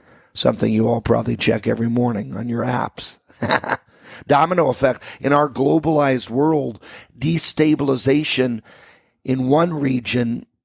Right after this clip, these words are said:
what do you think happens? What do you think domino effect means? Mean it affects other places. It devastates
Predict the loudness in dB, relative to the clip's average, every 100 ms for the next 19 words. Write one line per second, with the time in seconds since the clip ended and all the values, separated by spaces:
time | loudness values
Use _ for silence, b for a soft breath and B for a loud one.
0 | _ 0 2 2 0 -2 0 0 -2 -6
1 | -10 -12 -2 0 2 0 2 2 2 2
2 | 0 0 -2 -2 -2 -8 -8 -10 -12 -4
3 | -2 -2 -2 -6 -4 -6 0 0 0 -4
4 | -2 0 2 0 0 2 2 2 -2 -4
5 | -8 -6 -4 -2 -4 -2 -2 -2 -6